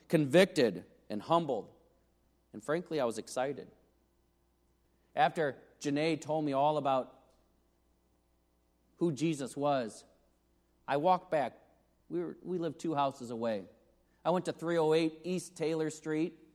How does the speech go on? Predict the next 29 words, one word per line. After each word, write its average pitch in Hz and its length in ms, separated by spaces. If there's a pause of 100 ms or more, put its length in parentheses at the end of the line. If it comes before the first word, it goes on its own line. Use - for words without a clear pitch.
(340)
which 127 180
no 151 160
longer 160 400
exists. 131 640 (1300)
And 127 80
I 139 80
went 170 220
in 175 100
that - 440 (360)
back 156 400
side 160 420
door, 160 460 (1120)
went 151 160
up 175 200
the 156 80
steps, - 720 (840)
took 185 180
a 151 60
quick - 340
right, 160 400
right 151 160
up 165 160
the 135 80
steps, - 580 (460)
and 117 140
went 147 120
in 160 60
my 143 140
bedroom. 123 520